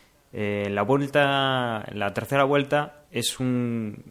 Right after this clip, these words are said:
es un momento nuevo en esta temporada, que es cuando se ha declarado, eh, activo el, el D R S, el, el sistema del alerón móvil, por el cual, pues, en, en esa línea de recta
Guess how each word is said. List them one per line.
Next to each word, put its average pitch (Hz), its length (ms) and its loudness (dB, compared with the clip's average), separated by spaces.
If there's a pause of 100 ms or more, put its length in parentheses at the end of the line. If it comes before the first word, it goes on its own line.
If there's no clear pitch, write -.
es - 180 -2
un 139 60 4
momento 135 800 4
nuevo 135 300 4
en 139 80 0
esta 131 180 -4
temporada, 120 460 2
que 143 80 -2
es 147 80 -4
cuando 127 380 0
se - 180 -2
ha 135 180 2
declarado, 117 840 0
eh, 92 280 -6 (600)
activo 131 480 2
el, 104 420 -4
el 98 480 -6
D 117 80 2
R 113 220 2
S, 160 240 -4
el, 95 440 -4
el 85 360 -10
sistema 123 580 0
del 113 300 0
alerón 117 340 4
móvil, 135 380 4 (320)
por 110 140 -4
el 110 120 -2
cual, 117 260 0
pues, 117 200 -8
en, 98 320 -10
en 101 160 -6
esa 107 160 -10
línea 113 240 -2
de 110 160 -2
recta 135 440 -4